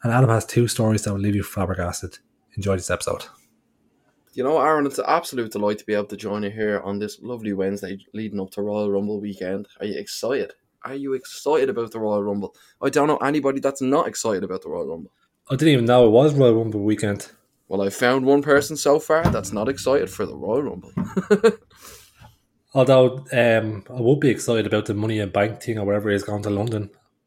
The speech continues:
Speaker 1: I'd be excited if I was going to that.
Speaker 2: Oh, who knows? Who knows? Maybe check your Christmas stocking and see what happens.
Speaker 1: Well, he did surprise me with fucking P T, uh, and gym classes, so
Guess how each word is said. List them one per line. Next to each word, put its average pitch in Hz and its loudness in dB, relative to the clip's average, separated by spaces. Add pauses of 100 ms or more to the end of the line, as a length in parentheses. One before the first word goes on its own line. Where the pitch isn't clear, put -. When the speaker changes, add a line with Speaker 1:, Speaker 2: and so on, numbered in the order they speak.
(140)
Speaker 1:
I'd 104 -4
be 104 -2
excited 113 -2
if 101 -8
I - -2
was 92 -6
going 101 -6
to 90 -8
that. 107 -4 (420)
Speaker 2:
Oh, 151 -6
who 127 -6
knows? 143 -6
Who 123 -8
knows? 147 -12 (100)
Maybe 120 -12
check - -8
your 110 -10
Christmas 127 -14
stocking 113 -6
and 104 -14 (160)
see - -12
what 110 -8
happens. 127 -20 (360)
Speaker 1:
Well, 135 4
he 120 6
did 160 6
surprise 135 4
me 120 -2
with 107 0
fucking 107 0 (600)
P 117 2
T, 117 2 (340)
uh, 120 -2
and 104 2
gym 107 0 (920)
classes, 110 -2
so 110 -2